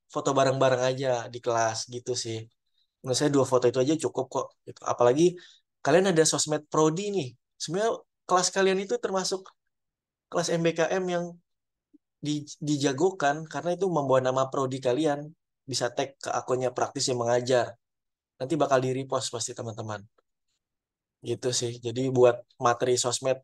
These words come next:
kalian juga nih, ajak kolaborasi ke dosennya, "Pak,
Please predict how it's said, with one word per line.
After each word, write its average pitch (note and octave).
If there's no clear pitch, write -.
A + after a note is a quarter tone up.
kalian B2+
juga C#3
nih, C3
ajak C3
kolaborasi B2+
ke B2+
dosennya, C3
"Pak, E3